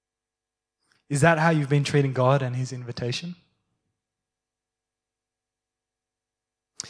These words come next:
I believe that this part of the passage applies to those of us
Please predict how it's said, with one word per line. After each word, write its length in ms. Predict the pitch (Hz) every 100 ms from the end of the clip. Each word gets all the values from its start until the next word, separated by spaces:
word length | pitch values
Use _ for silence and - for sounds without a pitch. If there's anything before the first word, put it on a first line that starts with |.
| - - - -
I 60 | 147
believe 280 | 160 202 180
that 220 | 175 160
this 180 | 180 -
part 260 | - 185
of 60 | 165
the 80 | 143
passage 480 | 131 135 120 131 147
applies 400 | - 143 139 -
to 100 | 123
those 440 | 123 120 120 -
of 200 | 135 113
us 440 | 107 135 - -